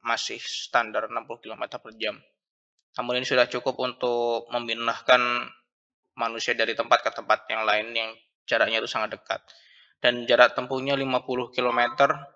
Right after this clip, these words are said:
ini sangat cukup sekali apabila digunakan di dalam perkotaan. Dan daya angkutnya dua ratus kilogram sudah cukup sekali.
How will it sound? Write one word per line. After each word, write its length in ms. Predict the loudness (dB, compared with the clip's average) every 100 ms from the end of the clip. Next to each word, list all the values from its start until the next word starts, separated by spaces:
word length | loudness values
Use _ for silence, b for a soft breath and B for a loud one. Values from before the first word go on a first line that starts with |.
| _ _ _ -8
ini 160 | -4
sangat 320 | 2 2 2 -2
cukup 240 | -6 -4
sekali 400 | 6 6 8 6
apabila 320 | 4 0 -2
digunakan 440 | -2 -2 -2 -2 -4
di 560 | -4 -4 -2 -2 -2 0
dalam 240 | 0 0
perkotaan. 640 | 2 2 4 4 4 2 -2 -14 _ _ _ _ _ _ _ _ _ _ _ _ _ -8
Dan 240 | -6 0
daya 240 | 4 4
angkutnya 400 | 4 -2 -6 -4
dua 160 | 0 4
ratus 720 | 4 2 -4 -8 -8 -8 -8
kilogram 720 | -4 -2 -2 -2 2 2 0
sudah 320 | -10 -6 -6 -4
cukup 320 | -8 -6 -6
sekali. 560 | -2 4 6 6 0